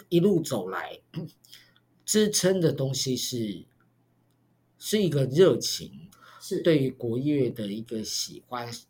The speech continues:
Speaker 1: 的一个热情哈。
Speaker 2: 是。
Speaker 1: 那再加上说，因为老师充满热情，他会被热情的人所吸引，然后也会被有热情的人做感召哈。那我，我，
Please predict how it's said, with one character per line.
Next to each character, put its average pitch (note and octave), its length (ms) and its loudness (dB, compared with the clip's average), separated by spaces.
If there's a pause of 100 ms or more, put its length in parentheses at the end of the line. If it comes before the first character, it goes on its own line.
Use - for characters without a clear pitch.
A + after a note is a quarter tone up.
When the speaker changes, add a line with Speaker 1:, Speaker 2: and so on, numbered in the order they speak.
Speaker 1:
的 G#2 120 -10
一 G#2 100 -10
个 G#2 160 -14
热 G2+ 240 -10
情 - 360 -10
哈。 A2+ 200 -14
Speaker 2:
是。 E3+ 140 -2 (360)
Speaker 1:
那 E3+ 260 2
再 E3+ 180 6
加 E3 220 4
上 E3 220 2
说， C#3+ 340 0 (380)
因 F#3 160 2
为 G3 80 6
老 C3+ 160 6
师 - 180 0
充 E3 220 0
满 C3+ 180 -2
热 C3+ 220 0
情， - 420 -10 (400)
他 D#3+ 160 2
会 D#3+ 160 4
被 D3 260 2 (140)
热 F#3+ 160 6
情 C3 300 -4
的 C3+ 160 -2
人 B2+ 200 -2
所 C3 320 -2
吸 D#3 640 0
引， - 160 -6 (460)
然 C3 240 -2
后 D#3+ 200 6
也 C3 120 0
会 E3+ 200 2
被 D#3 560 4 (200)
有 C3+ 180 0
热 F3+ 240 6
情 B2+ 260 -2
的 C3+ 140 -2
人 A#2 340 -6
做 B2 320 0
感 - 360 -10
召 G#2 360 -4
哈。 G2+ 220 -14 (460)
那 G#3 280 4
我， E3 300 6
我， D#3+ 200 8